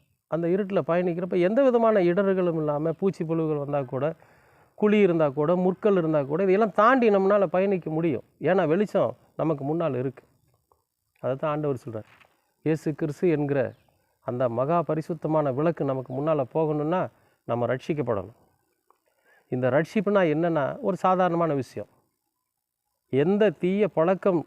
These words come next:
நம்மை ஆட்கொண்டு இருந்ததோ, அந்த தீய பழக்கத்தை நம்ம வெறுத்துறோம்.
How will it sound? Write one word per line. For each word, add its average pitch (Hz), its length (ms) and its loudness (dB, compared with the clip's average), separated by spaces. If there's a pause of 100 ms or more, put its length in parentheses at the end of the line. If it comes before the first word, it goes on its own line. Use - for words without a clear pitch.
நம்மை 156 300 0
ஆட்கொண்டு 165 520 0
இருந்ததோ, 156 420 0 (760)
அந்த 151 280 0
தீய 208 340 0
பழக்கத்தை 196 460 -2
நம்ம 156 280 2
வெறுத்துறோம். 156 440 0